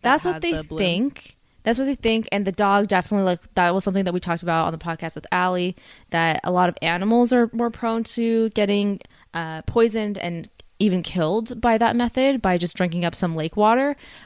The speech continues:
Speaker 2: But I would find it highly unusual for all four of them to drink enough of that to be killed within a day. You know what I mean?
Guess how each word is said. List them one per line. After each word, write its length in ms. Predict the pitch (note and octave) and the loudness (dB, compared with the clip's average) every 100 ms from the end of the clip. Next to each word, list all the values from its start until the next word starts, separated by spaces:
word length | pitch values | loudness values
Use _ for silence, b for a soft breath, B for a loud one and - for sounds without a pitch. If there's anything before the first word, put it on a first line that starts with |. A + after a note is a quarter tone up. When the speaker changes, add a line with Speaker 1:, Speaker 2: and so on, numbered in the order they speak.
| - | -2
Speaker 2:
But 100 | A3 | 2
I 200 | A3 A3+ | 4 2
would 260 | G#3 A3 | 2 -2
find 240 | - G#3 C4+ | 0 0 0
it 60 | |
highly 420 | C4+ - F#3 F#3 F#3 | 0 0 2 4 2
unusual 720 | F3 D#3+ E3 F#3 F3 F3 - | 0 -2 -2 0 0 0 -2
for 300 | - F#3 - | -4 -4 0
all 140 | F#3+ F#3+ | 2 2
four 480 | - - F#3+ F3+ G3+ | -2 -8 -2 0 2
of 140 | A3 | 2
them 360 | A#3+ B3+ B3+ C4+ B B | 2 2 2 -2 B B
to 140 | - G#3+ | -4 -2
drink 280 | G#3 G#3 | 0 0
enough 380 | G3+ F#3 E3 E3+ | 0 0 -2 -2
of 120 | G3 | -2
that 300 | G3 G#3 G#3 | 0 0 0
to 100 | - | -2
be 160 | F3+ F#3+ | -2 -2
killed 640 | - - F3+ E3+ E3 - - b b b b | -4 -2 0 0 0 -6 -14 b b b b
within 320 | G3 F#3+ F#3+ | -4 0 0
a 60 | D#3+ | -2
day. 500 | D3+ D#3 C#2+ - - | -2 -2 -2 -6 -10
You 120 | G3+ F#3 | -2 2
know 120 | F#3 | 4
what 100 | F3+ | 2
I 40 | F#3 | 2
mean? 340 | G3 G#3+ | 0 0